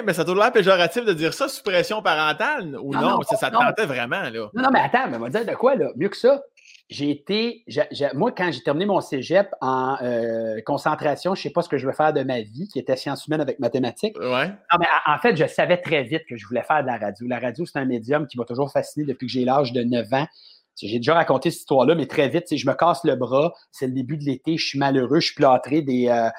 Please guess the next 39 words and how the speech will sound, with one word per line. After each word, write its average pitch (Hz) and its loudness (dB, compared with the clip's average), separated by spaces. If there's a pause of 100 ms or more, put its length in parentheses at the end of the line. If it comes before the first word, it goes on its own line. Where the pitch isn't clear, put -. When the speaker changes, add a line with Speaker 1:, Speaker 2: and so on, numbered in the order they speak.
(280)
Speaker 2:
des 131 -4
doigts 151 6
jusqu'à 143 4
l'épaule. 139 4
Ma 135 2
mère 175 4
m'achète 147 -4
une 135 -4
radio, 120 -4
puis - -16
ce 139 0
jour-là, 143 0
cet, - -8
cet - -6
été-là, 156 2
la 139 0
radio 131 -4
devient 127 -4
mon 135 -4
amie. 123 -6
Puis - -16
depuis 123 -8
ce - -18
temps-là, 196 2
j'avais 131 -6
toujours 214 2
un 160 6
rêve 147 4
de 127 -2
faire 120 -4
de 120 -4
la 110 0
radio. 98 -8
C'était - -6
une 127 0
Speaker 1:
Ouais, 120 2
Speaker 2:
boîte 185 6
Speaker 1:
ouais. - -6
Speaker 2:
extraordinaire 160 0